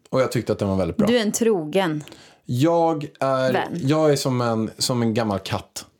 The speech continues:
Speaker 1: Och då, så hon bjöd mig förra året och det tackar jag för. Och jag tyckte att det var jättetrevligt. Där träffade jag även Margot och Redgert. Eh, och det var,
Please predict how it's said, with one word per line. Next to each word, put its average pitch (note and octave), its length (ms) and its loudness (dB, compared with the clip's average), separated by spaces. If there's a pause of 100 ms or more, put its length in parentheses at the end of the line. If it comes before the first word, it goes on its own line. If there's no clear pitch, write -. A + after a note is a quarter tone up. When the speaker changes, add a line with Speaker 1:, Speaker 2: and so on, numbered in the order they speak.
(680)
Speaker 1:
Och - 320 -4
då, B2+ 560 2 (380)
så A#2+ 400 0
hon D3 160 2
bjöd D3+ 160 4
mig D3 100 4
förra D3 240 2
året D3 320 2
och - 120 -4
det B2 80 2
tackar C3 300 -2
jag B2+ 80 0
för. C3 360 -2
Och A#2+ 60 2
jag A#2 100 0
tyckte A#2+ 200 -2
att A2 60 -4
det A#2 60 -2
var A#2+ 60 2
jättetrevligt. A#2 800 0
Där A2+ 100 2
träffade A#2 340 -2
jag A2 80 2
även G#2 140 0
Margot G#2 440 0
och G#2+ 80 0
Redgert. A#2 460 0 (960)
Eh, A#2+ 400 0
och G#2+ 180 0
det B2 120 0
var, A#2 340 2